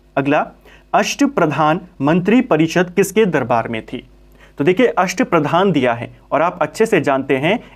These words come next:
एक आपके पास अष्टदिग्गज भी है। अष्टदिग्गज जो था, वो विजयनगर शासनकाल में था या विजयनगर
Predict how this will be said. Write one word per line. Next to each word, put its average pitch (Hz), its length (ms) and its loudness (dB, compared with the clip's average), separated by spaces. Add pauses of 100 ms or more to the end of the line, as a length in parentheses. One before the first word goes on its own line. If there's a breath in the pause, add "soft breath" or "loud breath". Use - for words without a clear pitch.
एक 196 200 4
आपके 160 300 2
पास 160 380 0 (220 loud breath)
अष्टदिग्गज 160 720 0
भी 120 140 -4
है। - 220 -12 (440 loud breath)
अष्टदिग्गज 202 600 2
जो 147 200 2
था, 143 340 -2 (180 loud breath)
वो 180 340 2 (160 loud breath)
विजयनगर 214 480 4
शासनकाल 156 600 0
में 135 140 0
था 185 100 -2
या 240 120 2
विजयनगर 151 520 2